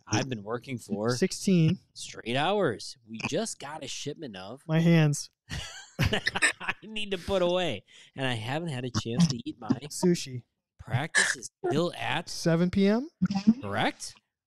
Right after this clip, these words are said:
Speaker 1: Oh, about that. We moved it back
Speaker 2: A hundred.
Speaker 1: minutes. During practice, things seemed to be going okay when all of a sudden an athlete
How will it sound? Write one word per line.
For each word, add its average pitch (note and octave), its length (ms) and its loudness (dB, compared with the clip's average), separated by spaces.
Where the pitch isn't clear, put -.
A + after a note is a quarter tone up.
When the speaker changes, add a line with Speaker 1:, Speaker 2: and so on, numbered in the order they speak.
Speaker 1:
Oh, F3 280 4
about F3+ 320 0
that. F#2+ 280 -8
We C3 140 -2
moved G3+ 260 2
it G#3+ 100 -4
back C4+ 240 4
Speaker 2:
A E3 60 -4
hundred. D3 500 2
Speaker 1:
minutes. C#3+ 360 4
During E3 260 2
practice, A#2+ 560 -4
things A2 280 -6
seemed A2 160 0
to G#2+ 60 -4
be G#2 100 -4
going A2 300 0
okay G#2 500 -10
when G#2 180 -10
all C#3 220 -4
of E3 80 -6
a D3+ 60 -6
sudden B2 360 -4
an F2 120 -10
athlete A2+ 480 -6